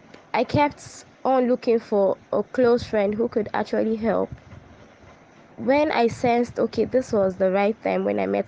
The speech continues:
the right person, though it took, like, two years, but when I met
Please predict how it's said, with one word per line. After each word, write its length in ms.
the 140
right 180
person, 600
though 120
it 200
took, 220
like, 260
two 160
years, 460
but 200
when 160
I 60
met 220